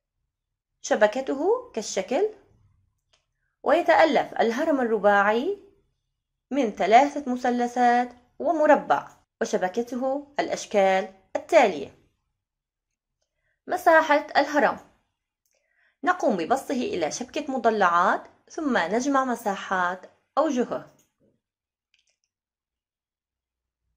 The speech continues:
الهرم الرباعي، مساحة الهرم الرباعي هي أربعة ضرب مساحة المثلث زائد مساحة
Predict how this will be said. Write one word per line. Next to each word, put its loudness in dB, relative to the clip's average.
الهرم 0
الرباعي، 0
مساحة 4
الهرم -4
الرباعي 2
هي -4
أربعة 0
ضرب 2
مساحة 0
المثلث -2
زائد 4
مساحة -4